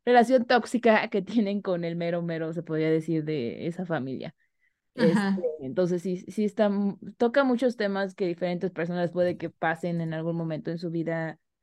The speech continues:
Speaker 1: de, ya sea depresión y otras cosas, entonces sí está, y cómo lo resuelven, y sí está muy padre, la verdad. A mí me gustó mucho, está muy bonita la historia.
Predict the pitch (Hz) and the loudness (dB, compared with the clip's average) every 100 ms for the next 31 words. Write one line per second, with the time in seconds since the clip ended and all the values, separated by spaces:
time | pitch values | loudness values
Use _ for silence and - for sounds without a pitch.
0 | _ _ _ _ 247 - 160 160 127 127 | _ _ _ _ -18 -14 -4 -2 0 0
1 | 156 170 165 160 165 - 165 160 156 156 | -2 2 0 0 -6 -4 -2 -2 -4 -6
2 | - 160 165 190 175 175 170 - 185 160 | -6 -4 0 -2 -4 -10 -14 -8 -6 -6
3 | - 156 151 151 - _ - 185 175 185 | -6 -8 -6 -10 -14 _ -2 -2 2 0
4 | 185 175 156 175 170 180 165 170 _ 202 | 2 0 -2 -6 -4 -4 -4 -8 _ -6
5 | 185 180 175 165 160 156 156 131 57 64 | -4 -4 -2 -2 -2 -4 -6 -8 -10 -8
6 | 180 185 208 202 175 156 165 165 - - | -4 -2 -2 -2 -4 -6 -8 -10 -14 -10
7 | 170 175 165 156 156 117 123 - - - | -8 -6 -6 -8 -10 -12 -14 -14 -14 -14
8 | 170 | -18